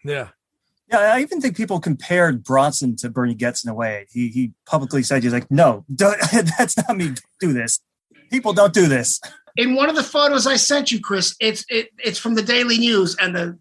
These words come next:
Speaker 3: the heading is,
Speaker 2: Yes.
Speaker 3: "I'm not a vigilante."
Speaker 2: Yeah.
Speaker 3: Yeah,
Speaker 1: Yeah.
Speaker 3: so people were,
Speaker 2: That was
Speaker 3: they, they were
Speaker 2: probably it.
Speaker 3: trying to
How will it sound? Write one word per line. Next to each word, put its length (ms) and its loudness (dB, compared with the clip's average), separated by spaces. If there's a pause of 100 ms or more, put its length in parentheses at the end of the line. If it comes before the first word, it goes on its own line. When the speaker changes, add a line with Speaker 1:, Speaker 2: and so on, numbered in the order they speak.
Speaker 3:
the 100 -8
heading 300 0
is, 400 0 (240)
Speaker 2:
Yes. 300 4
Speaker 3:
"I'm 60 0
not 200 2
a 40 0
vigilante." 760 -2 (180)
Speaker 2:
Yeah. 360 4 (140)
Speaker 3:
Yeah, 100 2
Speaker 1:
Yeah. 140 2
Speaker 3:
so 380 -8
people 220 2
were, 80 0
Speaker 2:
That 120 6
was 100 2
Speaker 3:
they, 40 -4
they 80 2
were 60 6
Speaker 2:
probably 160 2
it. 80 4
Speaker 3:
trying 120 2
to 60 0